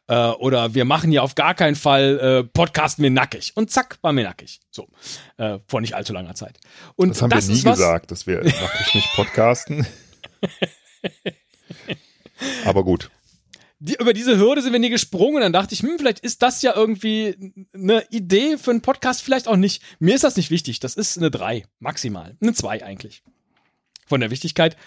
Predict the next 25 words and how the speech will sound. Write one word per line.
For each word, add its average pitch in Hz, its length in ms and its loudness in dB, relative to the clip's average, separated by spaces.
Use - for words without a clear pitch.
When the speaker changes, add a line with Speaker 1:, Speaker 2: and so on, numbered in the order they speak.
Speaker 1:
Machbar 143 600 0
ist - 140 -4
das 143 200 -2
allerdings. 131 360 2
Speaker 2:
Oh, 110 300 2
warte, 107 260 0
warte, 95 180 -4
warte, 82 180 -4
warte, - 180 -12
warte. - 160 -18
Wichtigkeit 107 640 -2
drei 87 300 4
bei 85 160 0
dir. 85 160 -6
Jetzt 92 160 -2
lass 131 180 2
mich 143 120 -4
überlegen, 92 460 2
bevor - 240 -2
du 90 80 -2
Speaker 1:
Ja. 87 80 4
Speaker 2:
jetzt - 260 -8
zur 85 140 -10
Realisierbarkeit 95 840 0
kommst. - 540 -2